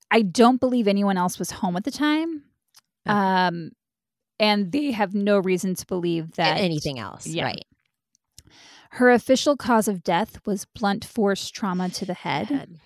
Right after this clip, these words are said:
Speaker 2: Mm.
Speaker 1: Investigators said the force of the beatings were so severe, they believe he stomped on her skull.
Speaker 2: <gasps> Okay,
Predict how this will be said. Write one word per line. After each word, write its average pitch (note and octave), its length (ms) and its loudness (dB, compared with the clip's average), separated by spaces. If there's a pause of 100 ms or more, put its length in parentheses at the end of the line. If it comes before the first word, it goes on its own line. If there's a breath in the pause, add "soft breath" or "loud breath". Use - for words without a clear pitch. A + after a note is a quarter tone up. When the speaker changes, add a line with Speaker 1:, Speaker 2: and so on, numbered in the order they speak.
(140)
Speaker 2:
Mm. F#3 140 -16 (560 loud breath)
Speaker 1:
Investigators B3+ 840 2
said F#3+ 360 0
the F#3+ 80 -2
force F#3+ 500 -2 (100)
of A3+ 120 -6
the A#3+ 100 0
beatings G3 640 -4
were G3 100 -2
so F#3+ 460 0
severe, F#3 840 -2 (380)
they G3 200 2
believe F#3+ 520 -2
he G3+ 200 -6
stomped - 680 -6
on E3 180 -8
her D#3+ 180 -12
skull. - 600 -12 (100)
Speaker 2:
<gasps> - 480 -8 (1120)
Okay, - 180 -14